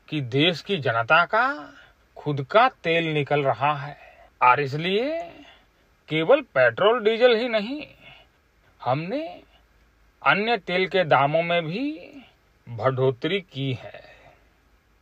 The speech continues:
साथियों, ये समय का पहिया है, निरंतर बढ़ता रहता है। पहिए से मुझे याद आया, मैं जब ट्रेन में चाय बेचा करता था,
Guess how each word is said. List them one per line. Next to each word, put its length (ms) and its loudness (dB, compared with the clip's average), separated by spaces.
साथियों, 640 -2
ये 200 -2
समय 380 2
का 160 4
पहिया 440 0
है, 360 -10
निरंतर 580 4
बढ़ता 400 2
रहता 420 -4
है। 180 -18
पहिए 400 0
से 100 2
मुझे 280 -6
याद 300 -2
आया, 240 -2
मैं 240 2
जब 260 2
ट्रेन 200 -4
में 180 0
चाय 320 0
बेचा 300 2
करता 340 0
था, 200 -2